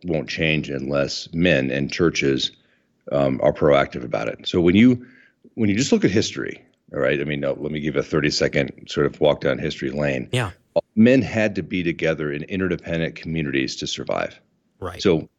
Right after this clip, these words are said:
Speaker 1: you had to come into together town, and somebody's a blacksmith, and somebody was a farmer, and somebody shoot horses or whatever. And I had to bring my skills to the town, and I had to depend on you,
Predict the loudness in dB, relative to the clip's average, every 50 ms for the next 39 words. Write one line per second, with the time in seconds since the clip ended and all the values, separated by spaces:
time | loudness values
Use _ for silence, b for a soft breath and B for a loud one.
0 | _ _ -4 0 2 2 2 2 2 0 0 0 2 0 0 0 2 0 0 0
1 | -2 -2 -4 -4 -4 -4 -4 -6 -4 -2 -2 0 0 0 0 2 2 2 0 -2
2 | -4 -8 -10 -10 -10 -10 -12 -12 -10 -6 -4 -4 -4 -4 -6 -8 -8 -4 -2 -2
3 | 0 0 0 0 0 -2 -4 -4 -6 -8 -6 -4 -2 -2 -2 -2 -4 -6 -10 -18
4 | -20 _ _ _ _ -6 -2 -2 0 0 2 2 2 2 2 0 0 0 2 2
5 | 2 2 2 2 2 0 -2 B B B B B 2 4 4 4 2 0 -6 -8
6 | -4 -2 0 0 0 0 -2 -2 -2 -2 -2 0 0 0 0 -2 -2 -4 -6 -6
7 | -6 -6 -6 -8 -6 -6 -6 -4 -4 -4 -2 -2 -2 0 0 0 0 0 0 0
8 | 0 0 -4 -6 -6 -6 -4 -4 -2 -4 -2 -2 0 0 0 0 0 -4 -6